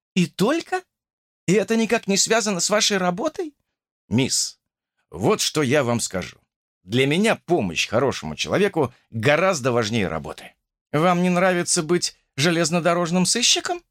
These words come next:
«Сыщиком еще ладно, а вот железнодорожным не очень». Я опустил взгляд и увидел, что Диана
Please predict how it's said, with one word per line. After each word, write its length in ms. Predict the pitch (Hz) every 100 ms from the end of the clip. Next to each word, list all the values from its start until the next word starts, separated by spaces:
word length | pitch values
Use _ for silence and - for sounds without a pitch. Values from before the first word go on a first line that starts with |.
| _ _ _ _ _ -
«Сыщиком 760 | - 147 202 - 170 151 156
еще 360 | 147 147 147 131
ладно, 500 | 143 156 90 80 - _
а 200 | 127 147
вот 180 | 160 151
железнодорожным 1300 | 107 156 143 147 117 120 113 104 156 170 170 98 - -
не 280 | 113 113 131
очень». 380 | 104 - - _ _ _ _ _ _ _ -
Я 200 | 127 196
опустил 440 | 185 160 - 156
взгляд 400 | 131 104 143 127 -
и 40 |
увидел, 400 | 131 135 131 107
что 200 | 92 98
Диана 440 | 90 131 139 117